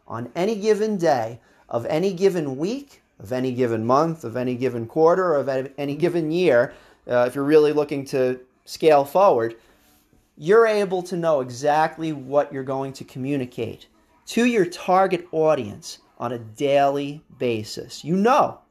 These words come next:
when you wake up in the morning, it doesn't have to be five thirty in the morning, it could be, like, you know, eight thirty, nine o'clock, like a normal human being.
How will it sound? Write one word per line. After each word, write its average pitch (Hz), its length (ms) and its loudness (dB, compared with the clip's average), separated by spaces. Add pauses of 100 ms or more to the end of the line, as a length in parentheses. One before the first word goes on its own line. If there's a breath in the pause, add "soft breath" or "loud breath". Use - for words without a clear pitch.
(260)
when 170 160 -6
you 180 80 0
wake 214 260 0
up 220 160 4
in 226 100 -4
the 226 60 -6
morning, 220 380 -2
it 117 100 -10
doesn't 127 180 -8
have 123 140 -4
to 123 40 -12
be 117 120 -8
five 113 300 0
thirty 113 220 -2
in 107 60 -6
the 107 80 -8
morning, 104 240 -8
it 104 80 -16
could 107 140 -16
be, 110 100 -14
like, 110 220 -14
you - 60 -18
know, - 100 -18
eight - 180 -16
thirty, 113 300 -6
nine 113 200 -6
o'clock, 117 380 -2
like 117 140 -10
a 120 40 -8
normal 208 440 2
human 143 340 -4
being. 147 400 -6